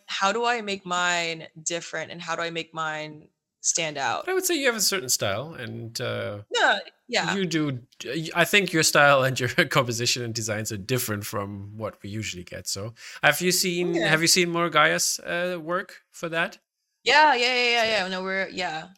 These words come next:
Speaker 1: No, I do. Um, I, I really like their work too. Um, but yeah, I,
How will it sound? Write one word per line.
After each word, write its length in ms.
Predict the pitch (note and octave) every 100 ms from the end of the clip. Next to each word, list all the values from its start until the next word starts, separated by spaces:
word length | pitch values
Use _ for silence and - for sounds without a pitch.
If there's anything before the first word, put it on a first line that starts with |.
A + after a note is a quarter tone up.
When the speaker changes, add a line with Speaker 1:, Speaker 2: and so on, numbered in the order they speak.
| -
Speaker 1:
No, 160 | F3+ E3
I 120 | E3+
do. 360 | E3+ E3+ E3+ E3
Um, 440 | D#3+ D#3 D#3 F3 _ _ _ _ _ _ _ -
I, 180 | F3 -
I 80 | E3+
really 240 | E3+ E3
like 220 | D#3+ D#3+
their 180 | E3 D#3
work 200 | D#3 -
too. 440 | - - E3 E2+ -
Um, 480 | E3+ E3 D#3+ E3 E3 _ _ _ _ _ _ - _ _ _ _ -
but 80 | G3+
yeah, 160 | G3+ E3+
I, 420 | F3 F3 E3+